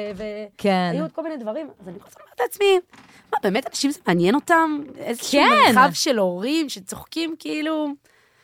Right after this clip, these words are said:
Speaker 2: כן,
Speaker 1: זה תמיד,
Speaker 2: כן,
Speaker 1: אה,
Speaker 2: כן.
Speaker 1: זה תמיד, אה, נראה לי, who cares כזה. אבל זה, אז זה מוזר, כי אם אני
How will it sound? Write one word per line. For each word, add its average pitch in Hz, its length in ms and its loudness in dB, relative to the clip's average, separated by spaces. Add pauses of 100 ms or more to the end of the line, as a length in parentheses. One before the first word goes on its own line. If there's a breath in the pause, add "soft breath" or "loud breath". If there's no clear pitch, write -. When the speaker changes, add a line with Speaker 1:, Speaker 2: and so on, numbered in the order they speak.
(360)
Speaker 2:
כן, 226 340 6
Speaker 1:
זה 226 60 2
תמיד, 320 140 0
Speaker 2:
כן, 466 60 0 (360)
Speaker 1:
אה, - 60 0
Speaker 2:
כן. - 320 -2 (260)
Speaker 1:
זה 214 120 -12
תמיד, 269 340 -6
אה, 349 500 -2
נראה 247 200 0
לי, 302 420 -6 (1040)
who - 80 -10 (140)
cares 349 360 -2
כזה. 175 260 -6 (480 soft breath)
אבל 226 140 0
זה, 220 120 -2 (180)
אז 202 120 -6
זה 196 120 -4
מוזר, 208 380 0
כי 254 120 -6
אם 233 100 -2
אני 240 320 -2